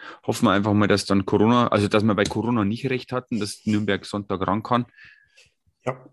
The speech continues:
Speaker 1: Hoffentlich dann
Speaker 2: Und
Speaker 1: nicht noch mehr
Speaker 2: natürlich
Speaker 1: dazu
Speaker 2: auch
Speaker 1: kommen.
Speaker 2: mit der bestmöglichen Aufstellung. Also man
Speaker 1: Ja.
Speaker 2: möchte ja immer gegen den bestmöglichen Gegner gewinnen und nicht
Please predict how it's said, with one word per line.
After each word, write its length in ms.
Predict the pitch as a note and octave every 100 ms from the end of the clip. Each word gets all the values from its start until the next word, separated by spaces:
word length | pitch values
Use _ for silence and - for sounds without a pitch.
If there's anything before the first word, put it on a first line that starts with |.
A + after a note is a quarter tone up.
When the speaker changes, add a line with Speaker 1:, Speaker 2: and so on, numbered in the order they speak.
| -
Speaker 1:
Hoffentlich 320 | G2+ A2 G#2
dann 120 | A2+
Speaker 2:
Und 40 | G#2+
Speaker 1:
nicht 100 | A2
noch 80 | -
mehr 160 | G2 C#3
Speaker 2:
natürlich 120 | B2
Speaker 1:
dazu 120 | C3+ B2+
Speaker 2:
auch 100 | B2+
Speaker 1:
kommen. 140 | B2+
Speaker 2:
mit 120 | B2+ B2+
der 60 |
bestmöglichen 680 | - C3 - B2+ A#2+ A#2+ A#2
Aufstellung. 520 | A2+ - C#3+ C3+ C#3
Also 200 | B2+ G2+
man 100 | F2
Speaker 1:
Ja. 80 | F#2+
Speaker 2:
möchte 180 | G#2 -
ja 60 | A#2+
immer 140 | A#2+
gegen 260 | A#2 A#2 A#2
den 140 | A2
bestmöglichen 600 | A2 A#2+ - A#2 B2+ B2+
Gegner 240 | A#2+ B2+ B2+
gewinnen 400 | A#2 B2+ C3 B2+
und 100 | A#2
nicht 300 | A#2+ B2